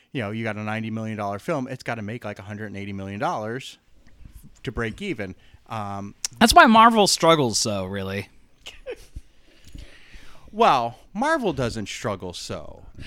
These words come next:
Speaker 1: but when you make an R-rated
Speaker 2: That's why Deadpool struggled so.
Speaker 1: But Deadpool didn't pull in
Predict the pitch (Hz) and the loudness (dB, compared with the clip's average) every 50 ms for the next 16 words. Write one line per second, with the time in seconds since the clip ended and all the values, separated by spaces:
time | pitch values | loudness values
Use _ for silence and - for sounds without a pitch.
0 | - - 147 151 147 147 151 151 151 156 147 143 143 139 156 147 143 - - 147 | -4 2 2 2 2 2 -2 0 0 -2 -2 -2 -2 -2 -4 -6 -6 -6 -6 -4
1 | 160 170 170 170 165 151 127 110 104 98 92 92 90 85 82 82 80 - - _ | -2 0 -2 -2 -2 -4 -4 -4 -4 -6 -6 -8 -8 -10 -10 -14 -16 -20 -20 _
2 | _ - - - - - - - _ - - _ _ _ _ _ _ _ _ _ | _ -20 -20 -20 -20 -20 -20 -20 _ -20 -20 _ _ _ _ _ _ _ _ _
3 | _ _ _ _ _ _ _ _ _ _ _ _ - - _ - 277 - 339 330 | _ _ _ _ _ _ _ _ _ _ _ _ -20 -20 _ -10 -4 2 4 4
4 | 254 175 160 190 190 190 - - 165 151 - - 143 123 120 113 107 98 95 - | 4 6 6 6 6 6 4 2 2 2 2 0 0 0 0 -2 -6 -8 -8 -8
5 | - - 123 98 85 85 90 - _ _ _ _ _ _ _ _ _ _ _ - | -6 -6 -6 -6 -8 -12 -16 -20 _ _ _ _ _ _ _ _ _ _ _ -8
6 | 135 - 113 120 123 - 180 165 139 151 147 143 - - 147 139 139 135 135 135 | -4 -2 -4 -2 0 0 0 2 0 0 -2 -2 -4 -2 -2 -2 0 0 0 0
7 | 131 131 131 127 131 | 0 0 0 -2 -4